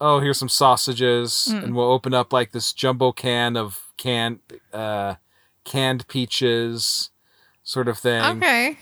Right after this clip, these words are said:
Speaker 1: And yeah, and I actually ended up throwing up
Speaker 2: Oh,
Speaker 1: very
Speaker 2: no.
Speaker 1: shortly after. Yeah, I, I went across the, the street 'cause I just sort of wanted to walk around in the Tropicana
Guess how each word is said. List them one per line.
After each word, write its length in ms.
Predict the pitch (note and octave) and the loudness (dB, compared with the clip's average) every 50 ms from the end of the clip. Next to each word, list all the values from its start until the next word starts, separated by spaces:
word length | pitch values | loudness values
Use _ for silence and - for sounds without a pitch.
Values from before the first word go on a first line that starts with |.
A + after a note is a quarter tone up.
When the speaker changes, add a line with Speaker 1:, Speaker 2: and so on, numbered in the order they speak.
| - - - | -16 -8 -4
Speaker 1:
And 400 | C3+ C3+ C3+ C3+ C3+ C3 B2+ - - _ _ _ _ _ _ _ _ - C#4 - _ _ _ - | 0 2 4 4 2 2 -2 -6 -12 _ _ _ _ _ _ _ _ -10 -10 -10 _ _ _ -2
yeah, 420 | D3 C#3+ C3+ B2+ A#2+ A2 G#2+ G2+ - - | 2 4 6 6 6 4 2 0 -2 -2
and 220 | C#3 D3 D#3 E3 - | -2 0 -2 -2 2
I 400 | - D3 D#3+ E3 F3+ F3+ F3+ C#3 C#3+ | 4 6 8 8 6 6 4 4 4
actually 480 | E3 D#3+ E3 D#3+ - - E3+ D#3+ D#3 D3+ | 4 4 4 4 2 2 2 2 2 2
ended 180 | D3+ D3 C#3+ | 4 4 4
up 160 | C#3+ C#3 B2+ | 4 4 2
throwing 400 | - - - D3+ C#3+ C3+ B2+ B2 | 0 0 2 4 6 6 4 4
up 200 | B2+ A#2+ G#2+ G#2 - | 4 2 2 2 4
Speaker 2:
Oh, 380 | F4+ G4 G4+ G4 F4+ E4 F4 D#4 - | 4 6 6 6 6 4 0 -2 0
Speaker 1:
very 220 | A#4 B4 B4 A#4+ | 2 4 6 6
Speaker 2:
no. 40 | A4 | 6
Speaker 1:
shortly 400 | - - D4+ C#4 C4 - - - | 6 6 6 6 6 4 2 2
after. 640 | A3+ A3 G#2+ A2 A2+ - - - A#2+ G#2+ G#2 G2+ - - - _ _ - F#3+ - _ _ - - - _ - - B3+ - _ | 2 4 4 2 2 0 0 -2 -2 -2 -2 -2 -4 -6 -6 _ _ -12 -12 -12 _ _ -12 -12 -12 _ -14 -18 -18 -12 _
Yeah, 440 | - C#3+ C#3+ C#3+ C#3 C3+ B2 A2+ A2 - _ | 0 2 6 6 8 8 6 4 2 0 _
I, 260 | - D#3+ F3 F#3 D3+ - - - - F3+ - | 4 4 4 4 0 -4 -10 -12 -12 -2 2
I 100 | - F3+ | 4 6
went 220 | G3 G3 A#3 C4 C#4+ | 8 8 8 6 6
across 600 | C#4 - - G#3+ A#3 A3 A3+ C4 C4+ - - - | 4 4 6 6 8 8 8 8 6 4 2 4
the, 280 | - A3+ G#3 F#3+ F3+ F3 | 8 8 8 8 8 6
the 120 | F3+ F#3 D#3+ | 4 4 6
street 460 | - - - - B3+ - D#3+ C3+ - | 6 4 4 6 6 6 6 6 2
'cause 160 | - E3 D3 | 0 2 4
I 120 | D#3+ D#3+ D#3+ | 6 6 6
just 160 | F3 F#3 - | 4 4 6
sort 200 | - G#3+ G3+ G3+ | 8 8 10 8
of 80 | F3+ D#3+ | 8 8
wanted 320 | E3+ E3+ E3+ F3 F#3 E3+ | 8 8 8 6 6 4
to 60 | E3 D#3 | 4 6
walk 300 | C#3+ C#3+ D3 D#3 D#3+ - | 8 8 6 6 6 2
around 280 | D#3+ D3+ C#3+ C#3+ D3 D3+ | 2 4 6 6 4 4
in 80 | C#3+ C#3 | 2 2
the 80 | C3+ | 0
Tropicana 680 | - - D3 C#3+ C#3+ - D3 - - C3+ B2+ B2 B2+ | 2 4 6 6 6 4 0 -4 0 2 2 4 4